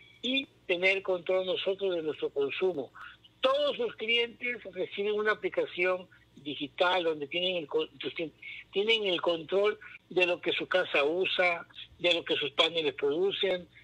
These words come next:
de la energía que le queda extra, y todo ese dinero que en su momento le queda extra es remunerado, o sea, les pagan a ustedes por el, por el,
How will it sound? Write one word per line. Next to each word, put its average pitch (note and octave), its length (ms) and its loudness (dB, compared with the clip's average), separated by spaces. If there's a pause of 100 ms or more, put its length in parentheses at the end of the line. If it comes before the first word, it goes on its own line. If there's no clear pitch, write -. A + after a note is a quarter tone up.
(120)
de E3 160 2
la D#3+ 80 2
energía D#3+ 480 0
que D#3+ 120 0
le C#3+ 140 2
queda D#3 300 4
extra, F3+ 560 0 (340)
y F#3+ 120 0
todo D4+ 320 2
ese D4 140 0
dinero C4+ 420 2
que A#3+ 100 0
en G#3 80 -2
su G3+ 100 -4
momento A3 500 0
le G3 140 0
queda G3+ 300 2
extra A3+ 380 -2 (1000)
es C4 180 4
remunerado, C4 640 2
o G#3+ 80 0
sea, A3+ 200 0
les G3 220 0
pagan B3+ 340 2
a A3+ 80 0
ustedes B3+ 460 0
por G3 160 0
el, F3+ 220 0
por F3 240 -2
el, F3 280 -2